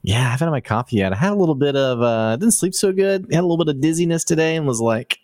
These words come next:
"Maybe I'll just kinda go a little water." So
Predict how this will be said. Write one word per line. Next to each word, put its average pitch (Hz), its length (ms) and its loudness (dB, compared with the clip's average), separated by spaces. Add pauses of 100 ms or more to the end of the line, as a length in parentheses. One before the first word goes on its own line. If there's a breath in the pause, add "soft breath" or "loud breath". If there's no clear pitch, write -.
(140)
"Maybe 139 180 0
I'll 131 80 2
just 113 180 -4
kinda 98 360 -2 (260)
go 117 140 0
a - 20 -2
little 104 220 2
water." 110 440 0
So 87 440 -2